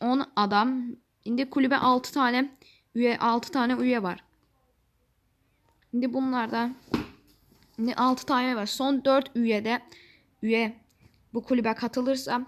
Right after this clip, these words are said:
kıdemli üye eleyecek, eleyeceğim. Kalanlarsa üye olacak.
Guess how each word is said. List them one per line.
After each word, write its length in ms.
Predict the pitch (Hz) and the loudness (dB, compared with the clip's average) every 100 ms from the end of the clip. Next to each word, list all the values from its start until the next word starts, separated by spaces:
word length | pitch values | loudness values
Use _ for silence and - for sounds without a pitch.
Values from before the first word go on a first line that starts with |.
| - | -6
kıdemli 380 | 247 240 240 247 | -2 0 0 2
üye 220 | 240 202 | 2 2
eleyecek, 560 | 190 190 190 208 240 - _ | -2 -6 -6 -6 -6 -16 _
eleyeceğim. 440 | 196 202 196 202 247 - - - - - _ | -6 -4 -2 -4 -4 -12 -20 -20 -20 -20 _
Kalanlarsa 720 | 254 262 285 285 277 262 240 | 4 6 4 2 0 -2 0
üye 180 | 254 254 | 4 4
olacak. 360 | 233 180 - | 4 0 -6